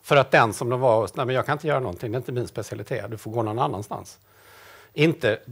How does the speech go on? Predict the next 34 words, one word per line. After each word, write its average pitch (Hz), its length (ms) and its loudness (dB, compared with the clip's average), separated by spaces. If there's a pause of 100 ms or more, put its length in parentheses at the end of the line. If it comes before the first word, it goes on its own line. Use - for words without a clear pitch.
(180)
"Jag 135 180 4
ringer 123 220 2
min 117 140 -2
kompis 107 460 -4
och 107 80 -10
så 120 100 -10
kon-, 113 340 -6
så 123 140 -8
skickar, 135 320 -2
vi 120 120 -2
skickar 135 300 0
en 120 100 0
tid." 87 300 -10 (500)
Eller, 135 200 0 (140)
"Titta, 175 260 0
jag 127 140 2
går 139 120 0
in 143 180 -4
här 143 120 -2
och 120 60 -2
bokar 131 280 -4
in, 107 240 -8
du 131 120 -8
går - 160 -6
dit 151 260 -4
istället. - 600 -6
Du 123 80 -4
har 135 120 0
en 131 80 -4
tid 131 240 -6
om 117 280 -4
fyrtio - 300 -8
minuter, 113 420 -10
varsågod." 123 340 -10